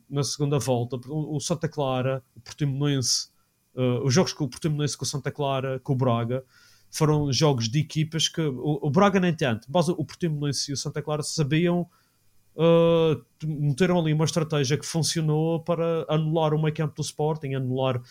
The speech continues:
para já tirar a profundidade ao Sporting, jogar com, Santa Clara a jogar com uma linha defensiva de seis jogadores, às vezes sete, portanto, eh, yeah, já só daí é, já é complicado. Ia meter contra-ataques com aquele jogador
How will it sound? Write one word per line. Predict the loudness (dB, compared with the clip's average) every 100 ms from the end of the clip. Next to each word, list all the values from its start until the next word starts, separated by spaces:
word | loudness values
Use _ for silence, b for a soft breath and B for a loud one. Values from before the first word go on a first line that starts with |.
| B B _
para | 2
já | 4 4
tirar | 2 2 2 2 0 -2 -10 _
a | -8
profundidade | -6 -2 0 2 4 4 2 -4 -8
ao |
Sporting, | -8 -4 -4 -4 -6 -10 -12 -12 -8 -6
jogar | -2 -2 -2
com, | -4 -4 B B B
Santa | 0 2 4
Clara | 4 6
a | 6
jogar | 4 4
com | 4
uma | 4
linha | 4 2
defensiva | 0 0 2 0 0
de | 0
seis | 2 4
jogadores, | 4 4 4 4 4 2 2
às | 2
vezes | 4 4 4
sete, | 4 0 -2 -6 -8 _ _ _ _ _
portanto, | -4 -2 0 -2 -2 0 0 0 -4 -4
eh, |
yeah, | -4 -4 -4
já | -4 -2
só | 0
daí | 0 2 2 4 2 2
é, | 0 0 0 0 0
já | 0
é | -2
complicado. | -4 -4 -6 -4 -4 -4
Ia |
meter | -4 -6 -6
contra-ataques | -6 -6 -6 -8 -8
com | -10
aquele | -6 -4
jogador | 0 0 -2